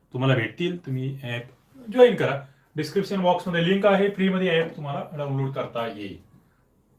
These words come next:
काय काय बघायचं आहे आपल्याला? हरित ऊर्जा अत्यंत महत्त्वाचं, म्हणजे सध्याच्या कालावधीमध्ये हा शब्द फार महत्त्वाचा आहे. हरित ऊर्जाचं महत्त्व आपल्या जीवनामध्ये फार महत्त्वाचं आहे, हे लक्षात ठेवा.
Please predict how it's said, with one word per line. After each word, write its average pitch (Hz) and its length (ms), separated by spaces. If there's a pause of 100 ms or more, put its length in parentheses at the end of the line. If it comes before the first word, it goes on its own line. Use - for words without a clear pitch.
(400)
काय 254 260
काय 233 200
बघायचं 139 420
आहे 127 100
आपल्याला? 104 240
हरित 151 320
ऊर्जा 139 380
अत्यंत 175 640
महत्त्वाचं, 123 520
म्हणजे 135 180
सध्याच्या 139 640
कालावधीमध्ये 123 840 (840)
हा 170 100
शब्द 139 220
फार 220 260
महत्त्वाचा 165 420
आहे. - 420
हरित 156 260
ऊर्जाचं 175 1160
महत्त्व 180 300
आपल्या 208 220
जीवनामध्ये 208 440
फार 220 200
महत्त्वाचं 143 440
आहे, 131 80
हे 151 160
लक्षात 127 240
ठेवा. - 220